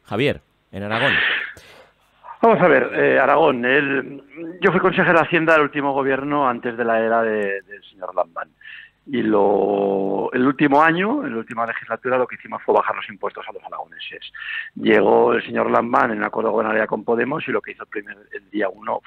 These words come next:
Speaker 2: fue subir los impuestos. A nivel nacional, y, y le debato, y le debato a mi querido amigo y respetado,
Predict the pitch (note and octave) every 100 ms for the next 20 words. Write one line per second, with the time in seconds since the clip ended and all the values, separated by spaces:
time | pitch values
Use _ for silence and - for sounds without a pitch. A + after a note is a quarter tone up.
0 | - G#2 - F#2 - - - - - -
1 | - - - - - D3 F3 G#3+ G#3+ F#3
2 | E3 F#3 G3+ D#3+ D3 C#3 C3+ B2 B2+ C#3
3 | C#3 B2+ - A#2+ A2+ A2 - A#2+ B2 B2
4 | B2 A#2+ A2+ A2+ A2 G#2+ G#2+ - - G#2
5 | G#2+ G#2 G2